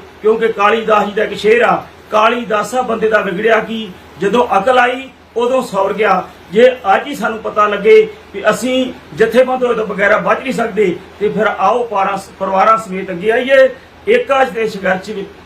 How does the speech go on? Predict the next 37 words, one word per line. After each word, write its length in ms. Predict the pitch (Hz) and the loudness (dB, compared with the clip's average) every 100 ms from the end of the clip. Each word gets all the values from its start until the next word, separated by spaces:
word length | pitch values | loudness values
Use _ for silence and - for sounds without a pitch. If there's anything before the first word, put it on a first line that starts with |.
| 175 | -10
ਹਥਿਆਰ 360 | 175 190 185 220 | -4 2 2 0
ਵੀ 120 | 233 | -4
ਤੇ 140 | 220 | -4
ਹੱਲ 220 | 185 175 208 | -2 -2 -2
ਵੀ, 200 | 190 170 - - | -6 -8 -12 -2
ਇਹਨੂੰ 320 | 240 269 269 240 | 0 2 0 0
ਅਪਣਾ 280 | 196 202 | 0 0
ਕੇ 280 | 196 202 190 - - - | 0 -2 -4 -6 -18 -6
ਆਉਣ 120 | 196 269 | -2 2
ਵਾਲੇ 200 | 262 247 | 4 2
ਸਮੇਂ 260 | 202 214 | 0 -6
ਦੇ 80 | 208 | 2
ਵਿੱਚ 420 | 220 214 214 208 - - - | 2 4 2 2 -4 -16 -2
ਹਾਕਮਾਂ 520 | 190 202 240 254 254 254 | 2 2 0 -4 -4 -4
ਨੂੰ 80 | |
ਇਹ 60 | 240 | -4
ਦੱਸੀਏ 460 | 220 202 226 220 - - - | -4 -2 2 2 0 -10 -14
ਵੀ 80 | 196 | -10
ਦੇਸ਼ 300 | 175 208 202 | 2 4 4
ਦੇ 180 | 175 220 | 4 6
ਵਿੱਚ 460 | 220 214 220 208 175 - - | 6 4 4 4 2 -12 -2
ਲੋਕ 400 | 170 208 254 247 | 4 6 6 4
ਵੱਡੇ 260 | 226 190 226 | -4 -2 -2
ਹੁੰਦੇ 280 | 185 220 | -2 0
ਆ, 220 | 220 196 - - - | 0 -2 -6 -18 -6
ਚੁਣੇ 260 | 247 285 285 | 0 4 6
ਹੋਏ 140 | 240 | 4
ਨੇਤਾ 360 | 190 190 214 226 | 2 -4 0 0
ਨਹੀਂ। 260 | 247 254 - - - | 0 -6 -10 -14 -14
ਜਿਹੜੇ 480 | 151 254 254 247 233 208 | 2 4 4 2 0 -6
ਚੁਣ 180 | 208 214 220 | -8 -8 0
ਕੇ 400 | 226 233 226 - - 156 | 4 4 2 -4 -14 -2
ਲੋਕਾਂ 580 | 185 240 240 240 247 | 4 4 2 -4 -2
ਦੇ 140 | 240 226 | 0 0
ਬਰਖਲਾਫ 600 | 175 196 220 226 220 202 | 0 0 0 0 0 -2
ਨੀਤੀਆਂ 340 | 196 175 202 | -10 -8 -6
ਬਣਾਉਣ, 420 | 190 202 220 208 | -4 -2 -2 -2